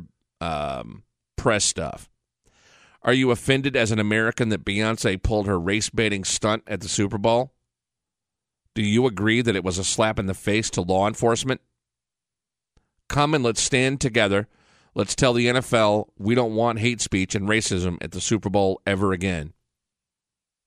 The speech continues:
And while that video is playing, it's, uh, it's, they're paying homage to New Orleans. And then it shows, like, Hurricane Katrina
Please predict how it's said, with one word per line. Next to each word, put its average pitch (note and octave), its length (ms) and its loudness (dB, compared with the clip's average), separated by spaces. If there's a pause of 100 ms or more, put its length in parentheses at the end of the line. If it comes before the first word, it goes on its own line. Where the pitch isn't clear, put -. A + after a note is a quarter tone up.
(120)
And G#2+ 260 0
while C3 140 4
that C#3 160 0
video B2+ 380 2
is F2 100 -2
playing, G2 540 0 (1000)
it's, G#2 360 -2
uh, G2 240 2
it's, A2+ 200 -6 (360)
they're A2 160 -2
paying D#3+ 420 0
homage A2+ 560 0 (460)
to A2+ 80 -2
New A#2+ 180 4
Orleans. G#2 640 0 (760)
And G2+ 160 0
then G#2 120 2
it G#2+ 100 -6
shows, A#2 260 2
like, G#2 140 -2
Hurricane A2+ 460 0
Katrina A2+ 680 0